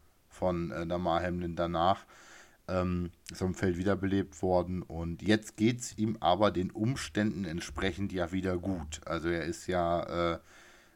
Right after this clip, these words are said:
wieder bei Bewusstsein und atmet eigenständig. Das ist im Zweifelsfall nicht so sonderlich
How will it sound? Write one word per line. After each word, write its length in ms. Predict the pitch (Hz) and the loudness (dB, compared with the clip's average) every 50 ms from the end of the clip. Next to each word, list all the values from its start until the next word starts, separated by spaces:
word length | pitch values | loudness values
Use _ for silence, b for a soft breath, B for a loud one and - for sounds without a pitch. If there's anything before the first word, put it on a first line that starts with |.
| b _ - | b _ -6
wieder 220 | 98 92 101 90 | 0 2 2 2
bei 160 | 82 92 92 | 2 2 0
Bewusstsein 800 | 85 90 87 82 127 131 - - - - 110 107 107 104 104 107 95 | 0 -2 0 0 0 0 0 -4 -6 0 4 6 6 6 6 4 2
und 180 | 73 87 - | 0 -4 -2
atmet 400 | - 80 107 87 87 110 - - | 4 4 4 4 4 0 -2 0
eigenständig. 960 | - 92 95 98 98 95 87 - - 98 98 98 98 92 92 95 92 - - | 2 2 2 2 0 -2 -4 -2 -2 0 2 2 0 2 0 0 -2 -2 -6
Das 160 | - - - | -8 -8 -8
ist 320 | 82 92 90 - - - - B B B B B B B B B B B B B B B B B B B B B | -8 -10 -12 -12 -14 -14 -18 B B B B B B B B B B B B B B B B B B B B B
im 160 | - 110 110 | -2 -2 -2
Zweifelsfall 560 | - - 104 104 117 110 120 - - 110 104 101 | 2 6 6 6 6 6 2 0 2 4 4 6
nicht 320 | 104 107 113 113 - - | 6 4 4 2 -2 0
so 120 | - 113 | 2 2
sonderlich 680 | 104 90 107 107 113 113 104 95 90 95 90 - - - | 2 4 4 4 4 4 4 2 2 0 -4 -4 -10 -16